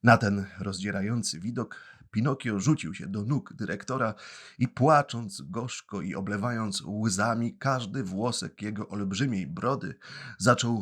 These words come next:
mówić błagalnym tonem: Litości, panie Ogniojadzie! Tu nie ma żadnych panów, odparł twardo dyrektor. Litości, panie kawalerze!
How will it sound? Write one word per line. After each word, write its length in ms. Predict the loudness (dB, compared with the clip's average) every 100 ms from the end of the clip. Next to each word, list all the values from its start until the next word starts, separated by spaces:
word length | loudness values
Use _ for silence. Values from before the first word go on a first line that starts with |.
| -2
mówić 580 | -2 -2 -2 -4 -6 -4
błagalnym 760 | 2 2 2 -2 -2 -4 -6
tonem: 420 | -6 -8 -8 -14 -16 -18 -20 -18 0
Litości, 760 | 4 4 6 4 2 -6 -10 -8
panie 460 | 2 2 2 -4
Ogniojadzie! 920 | -6 -10 -8 -6 -4 -4 -6 -8 -14 _ _ _ _ _ _ _ _ 4
Tu 100 | 6
nie 140 | 8
ma 160 | 6 4
żadnych 400 | 4 0 -2 -2
panów, 540 | 0 2 0 -4 -10 _ _ _ _
odparł 440 | -12 -6 -4 -4 -8
twardo 440 | -6 -4 -4 -6
dyrektor. 520 | -8 -10 -12 -16 -20 -20 -20 -20 -20 -14 6
Litości, 680 | 12 12 10 4 2 -4 -4
panie 320 | -2 0 -4 -6 -2
kawalerze! 840 | 4 6 6 4 2 -2 -8 -12